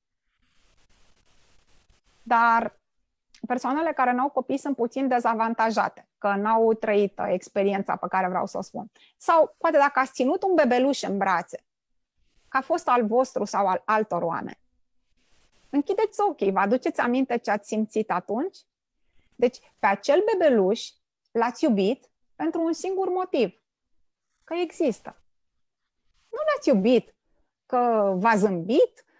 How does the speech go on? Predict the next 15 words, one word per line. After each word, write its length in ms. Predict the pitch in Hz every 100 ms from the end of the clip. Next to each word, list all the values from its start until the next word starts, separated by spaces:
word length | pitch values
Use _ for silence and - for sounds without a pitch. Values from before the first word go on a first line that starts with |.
| _
că 160 | - 240
v-a 140 | 208
spus 280 | 202 - 269
ceva 300 | - 202 233
frumos, 520 | 240 185 185 262 302
v-a 140 | 220 185
făcut 300 | 185 240 247
un 120 | 233
compliment, 680 | 208 190 165 190 311 285 - _
că 100 | 226
miroase 360 | 226 254 262
frumos, 480 | 254 185 190 294 -
urât. 520 | 208 202 302 453 - _ _ _ _
Uh, 260 | - 226 214 _ - 807 960 659
nu, 200 | 247